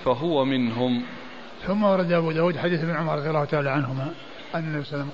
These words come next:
Speaker 2: عليه وسلم قال: "من تشبه بقوم فهو منهم". <clears throat> "من تشبه بقوم فهو منهم"،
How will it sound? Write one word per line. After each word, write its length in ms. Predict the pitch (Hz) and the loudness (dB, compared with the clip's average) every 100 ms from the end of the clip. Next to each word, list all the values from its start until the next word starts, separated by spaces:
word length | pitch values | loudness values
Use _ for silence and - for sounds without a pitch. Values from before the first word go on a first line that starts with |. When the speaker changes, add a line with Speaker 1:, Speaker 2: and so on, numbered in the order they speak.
| 170 | 0
Speaker 2:
عليه 120 | 160 | 0
وسلم 60 | 151 | 0
قال: 20 | |
"من 140 | 160 | -2
تشبه 480 | 143 - 151 139 143 | -2 -4 -2 -2 -2
بقوم 480 | 139 156 170 202 240 - - - - - - 170 | -2 0 0 0 -2 -8 -14 -16 -16 -16 -6 0
فهو 220 | 147 202 | 0 -2
منهم". 380 | 185 175 160 147 - - - - - - | -4 -6 -6 -10 -14 -16 -16 -16 -12 -2
<clears throat> 540 | 247 220 220 208 160 | 4 4 4 2 0
"من 120 | 180 160 | -2 -4
تشبه 420 | 151 170 151 143 | -2 -2 0 -2
بقوم 380 | 139 - 185 170 | -2 0 0 0
فهو 240 | 151 151 | 0 0
منهم"، 360 | 151 151 131 | 0 -2 -4